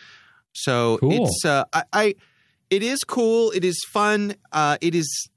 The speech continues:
Speaker 1: I still love the original best because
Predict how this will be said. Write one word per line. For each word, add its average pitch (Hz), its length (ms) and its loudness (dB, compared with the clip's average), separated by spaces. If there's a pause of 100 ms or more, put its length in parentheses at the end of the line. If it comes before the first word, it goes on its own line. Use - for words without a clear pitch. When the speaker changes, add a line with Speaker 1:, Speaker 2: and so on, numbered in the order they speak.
(140)
Speaker 1:
I 156 120 0
still 190 340 0
love 180 260 2
the 165 140 2
original 156 560 0
best 143 640 -2
because 131 520 0